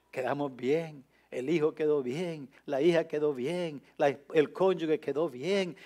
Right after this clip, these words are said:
aquel padre, madre quedó bien. Prueba de la fidelidad de Dios. Ninguno de nosotros puede decir que Dios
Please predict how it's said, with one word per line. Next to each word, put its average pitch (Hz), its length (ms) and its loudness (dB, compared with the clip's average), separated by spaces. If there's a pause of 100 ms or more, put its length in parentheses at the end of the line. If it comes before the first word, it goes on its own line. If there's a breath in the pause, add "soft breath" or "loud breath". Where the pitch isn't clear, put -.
(140)
aquel 165 480 2
padre, 175 540 6
madre 175 400 2
quedó 180 260 2
bien. 185 580 0 (880 loud breath)
Prueba 120 320 -2
de 107 120 -4
la 104 100 -6
fidelidad 95 480 -10
de 98 80 -10
Dios. - 720 -20 (640 soft breath)
Ninguno 151 680 0
de 143 100 0
nosotros 143 640 0
puede 143 440 4
decir 131 580 -2 (500 loud breath)
que 139 180 0
Dios 120 760 -4